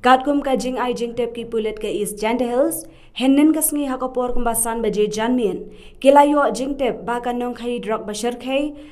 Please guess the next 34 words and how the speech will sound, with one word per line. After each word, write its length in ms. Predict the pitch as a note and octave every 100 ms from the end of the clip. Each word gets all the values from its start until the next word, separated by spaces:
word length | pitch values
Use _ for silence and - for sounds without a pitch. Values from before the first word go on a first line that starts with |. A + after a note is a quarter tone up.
| -
kabadon 480 | B3 B3+ C4+ C#4+ C#4+
South 300 | C#4 C#4 D4+
Li 160 | C#4+ D4
ki 160 | C4+
case 280 | C4+ C4 B3+
N 200 | A#3+ A#3 G3
D 100 | C4
P 200 | C#4 A3
S 240 | G#3+ G#3
persha 440 | - B3+ - C4 B3
ya 80 | A#3+
ka 200 | A#3 A3+
hai 120 | A3
East 320 | F#3 G3+ G3 A3
Janda 240 | A#3+ B3
Hills, 400 | A#3 D4+ F4 - - - - -
ya 300 | G3 C4+ D4
kabala 260 | D4 C#4+ C#4+
tep 180 | C#4 -
kerteng 420 | C4 - B3 B3
kum 200 | C#4 D#4
ka 100 | C#4+
king 240 | B3+ A#3 A3
khong 240 | G#3 B3
sai, 400 | - A#3 F3+ F#3 - - -
kadon 400 | C4 C4+ C#4+ C#4+
jing 220 | B3+ D4 D#4
tmu 240 | C#4 A#3+
banwan 420 | G#3+ G#3+ G#3+ G#3+
na 120 | G3+ F#3+
jira 320 | G3+ G#3 F#3+
ba 160 | G3
Manipur, 640 | F#3+ G#3+ C4 - C4+ C#4+ C#4+ - -
Shashalong. 800 | - F#3 - G#3 G#3+ G3 F3+